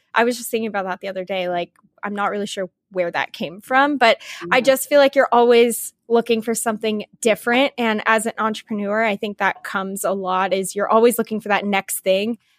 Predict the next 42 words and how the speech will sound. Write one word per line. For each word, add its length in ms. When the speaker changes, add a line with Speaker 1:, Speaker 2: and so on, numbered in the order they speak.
Speaker 1:
And 100
it's 140
hard 520
to 200
almost 460
sit 200
with 340
your 140
current 360
accomplishments 720
and 180
sit 220
where 120
you 180
are 320
Speaker 2:
Mm. 140
Speaker 1:
in 160
your 140
present 500
day 220
life 540
and 160
say, 200
like, 200
"Okay, 440
like, 160
let's 200
just 180
rest 380
in 160
this 220
season 420
for 160
a 60
minute 360
and 100
enjoy 540
where 200
I'm 200
at 220
and 100
enjoy 540